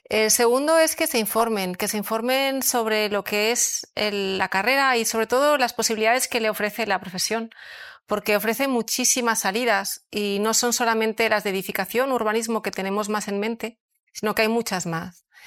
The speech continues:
Y por tercer consejo les diría que,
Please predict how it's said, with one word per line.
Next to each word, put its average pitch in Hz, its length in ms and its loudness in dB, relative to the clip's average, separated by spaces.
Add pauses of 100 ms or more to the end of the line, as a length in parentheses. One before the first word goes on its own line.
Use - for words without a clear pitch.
(400)
Y 226 600 2
por 220 180 2
tercer 254 580 2
consejo 285 680 2
les 285 200 0
diría 277 340 0
que, 208 880 0